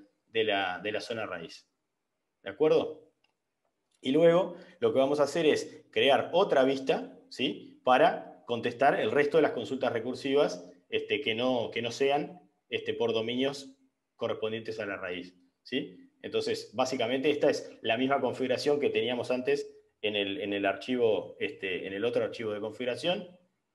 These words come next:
<clears throat> en el named conf options, ¿sí? Ahora necesitamos crear una, una vista específica para, para eso, y bueno, acá, acá es donde está en particular el, el, el, la habilitación de recursión que comentamos en el, en el otro archivo de configuración,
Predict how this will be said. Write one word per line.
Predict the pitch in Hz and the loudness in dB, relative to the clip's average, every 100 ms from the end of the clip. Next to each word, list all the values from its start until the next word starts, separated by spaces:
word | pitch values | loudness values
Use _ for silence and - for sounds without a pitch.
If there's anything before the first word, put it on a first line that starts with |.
| _ _ | _ _
<clears throat> | |
en | - - - _ _ 107 | -12 -10 -12 _ _ -6
el | 104 95 90 87 | -4 -4 -6 -6
named | 113 123 120 110 | -4 -2 -2 -4
conf | - 120 120 | -4 -8 -4
options, | 151 147 - 185 190 - _ | -2 -2 -2 -6 -8 -16 _
¿sí? | - 131 - | -10 -10 -6
Ahora | 101 120 135 - - - | -4 0 0 -2 -10 -12
necesitamos | 98 101 101 120 120 90 - | -10 -8 -4 -4 -4 -8 -12
crear | 98 104 110 | -4 -2 -2
una, | 110 104 | -4 -6
una | 107 110 | -6 -6
vista | - | -6
específica | 127 107 123 117 147 127 | -6 -6 -10 -10 -6 -4
para, | 113 95 85 - _ _ | -4 -6 -8 -12 _ _
para | 113 110 | -2 0
eso, | 127 - | 0 -2
y | |
bueno, | 107 87 - | -6 -8 -8
acá, | 110 - 104 | -10 -6 -6
acá | 98 110 | -4 -6
es | |
donde | 113 98 | -6 -10
está | - 110 107 | -8 -6 -4
en | 92 | -6
particular | 95 - 92 87 104 120 | -10 -10 -12 -10 -6 -6
el, | 101 90 90 82 | -6 -10 -12 -14
el, | 95 87 85 _ _ _ _ | -14 -14 -16 _ _ _ _
el, | 95 87 80 67 _ _ | -10 -8 -10 -16 _ _
la | 98 | -6
habilitación | 98 98 101 127 | -4 -4 -4 -4
de | 117 | -2
recursión | 104 107 101 123 | -2 -4 -4 -4
que | 98 | -6
comentamos | 92 95 90 110 101 | -8 -8 -6 -6 -6
en | 101 95 | -8 -8
el, | 87 87 | -8 -8
en | 104 | -10
el | 92 | -6
otro | 104 107 | -4 -4
archivo | - 113 | -4 -6
de | 107 | -4
configuración, | 113 143 131 143 - | -2 -2 -2 -8 -10